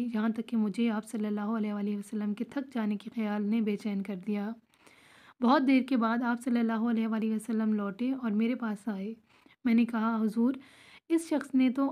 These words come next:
आपको बहुत देर तक खड़ा रखा, मैं तो प-, परेशान हो गया, आपके पाँव थक गए होंगे।" आपने फरमाया, "अच्छा, तुमने उनको देखा?" मैंने कहा, "हाँ, खूब अच्छी तरह देखा।" फरमाया, "जानते हो वो कौन थे?" वो जिब्राईल अलैहिस्सलाम थे।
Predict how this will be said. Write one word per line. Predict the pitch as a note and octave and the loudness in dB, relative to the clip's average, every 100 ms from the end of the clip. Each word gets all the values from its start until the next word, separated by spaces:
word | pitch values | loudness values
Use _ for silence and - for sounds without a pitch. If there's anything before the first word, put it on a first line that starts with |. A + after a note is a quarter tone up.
| C#4 | 0
आपको | A#3 A#3 - A#3 | -2 -2 -2 -2
बहुत | A#3+ C#4 | 0 0
देर | A#3+ A#3 | 0 0
तक | A#3+ | -4
खड़ा | - G#3+ G3+ | -6 -4 -4
रखा, | G3 - A3+ G#3+ - | -6 -6 -4 -4 -2
मैं | A#3+ | 0
तो | A#3 C4+ | 0 -2
प-, | C4 C4 | -4 -4
परेशान | B3 A#3 A#3+ G#3+ G#3 | 0 0 0 -2 0
हो | G#3+ | 0
गया, | G3 A#3 C4 - - | 0 -2 -2 -8 -6
आपके | A3 - C4 | -6 -4 -4
पाँव | B3 A#3+ | -2 -2
थक | A#3+ A3+ | -2 -4
गए | A3 G#3+ | -2 -2
होंगे।" | G3+ G3+ G3 G#3+ A#3 - - - - - C4 | 0 0 0 -4 -6 -12 -20 -20 -20 -4 0
आपने | C4 D4+ | 0 0
फरमाया, | D4 C4+ B3 B3+ C4+ | 2 2 4 2 0
"अच्छा, | C4 - C#4 | -2 -4 -4
तुमने | C#4 A#3+ A#3+ | 0 2 4
उनको | A#3 A#3+ | 2 0
देखा?" | G#3 G3 - D4 F4+ _ - | -2 -4 -2 -4 -4 _ -2
मैंने | A#3 A3 | 2 2
कहा, | A3 A3+ B3+ B3+ | 2 0 0 0
"हाँ, | A#3 A3 C4+ - - - - | 0 0 0 -4 -20 -20 -8
खूब | - F4 E4+ | 2 4 4
अच्छी | - C#4+ | 0 -2
तरह | D4 C#4 | 0 0
देखा।" | G#3+ G3 A#3 A3 | 0 -2 -4 -6
फरमाया, | A3 A#3+ A3 A#3 | -2 2 2 2
"जानते | A3+ A3 A3+ B3 | 0 2 2 0
हो | C#4+ | 0
वो | D4 | 0
कौन | C#4 A#3 A3 G#3 | 0 0 0 0
थे?" | A#3 A#3 - _ A#3 | 0 -2 -6 _ 0
वो | B3 | 0
जिब्राईल | G#3+ G#3+ A#3 A3+ A3+ | 2 2 2 2 0
अलैहिस्सलाम | A3 G#3 - A#3 G#3 G3 G3+ | 0 -2 -4 -4 -2 -2 -4
थे। | - G#3+ | -4 -8